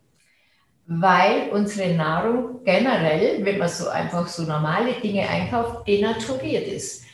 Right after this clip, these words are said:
Der Körper bekommt das nicht mehr, was er braucht. Was braucht er denn? Er braucht ein extrem hohes Potenzial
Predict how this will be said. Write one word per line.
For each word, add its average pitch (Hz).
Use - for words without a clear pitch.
Der 180
Körper 269
bekommt 254
das 170
nicht 214
mehr, 208
was 185
er 180
braucht. -
Was -
braucht 156
er -
denn? 185
Er 175
braucht 208
ein 185
extrem 220
hohes 233
Potenzial 170